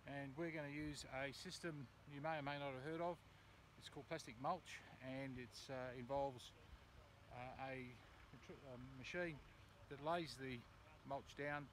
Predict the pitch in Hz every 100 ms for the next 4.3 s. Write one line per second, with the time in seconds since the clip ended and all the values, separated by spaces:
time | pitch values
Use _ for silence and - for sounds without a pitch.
0 | - - - - - 123 123 - 180 -
1 | 175 139 107 185 160 156 190 202 - -
2 | - - - - - - - - - -
3 | - 131 123 123 165 139 160 151 135 139
4 | 139 135 131